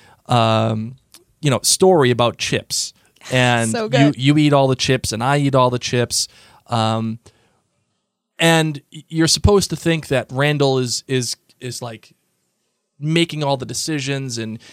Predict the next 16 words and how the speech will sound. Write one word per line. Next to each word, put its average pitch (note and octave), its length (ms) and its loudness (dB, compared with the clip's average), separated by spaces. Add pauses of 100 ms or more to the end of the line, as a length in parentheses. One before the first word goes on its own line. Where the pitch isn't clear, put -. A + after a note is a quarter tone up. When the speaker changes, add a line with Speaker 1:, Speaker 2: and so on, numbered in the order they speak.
Speaker 1:
he G3 200 0
wasn't D#3+ 360 0
part D3 360 2
of C3 200 0
the A#2 80 -2
wedding E3 340 4
planning C#3+ 300 -2
because B2 260 -6
he B2 80 -8
was A#2 120 -8
too D3 140 -2
busy B2+ 280 0
writing A#2 280 0
his G2+ 160 -8
vows, D#3+ 760 2
and, G#2+ 300 -6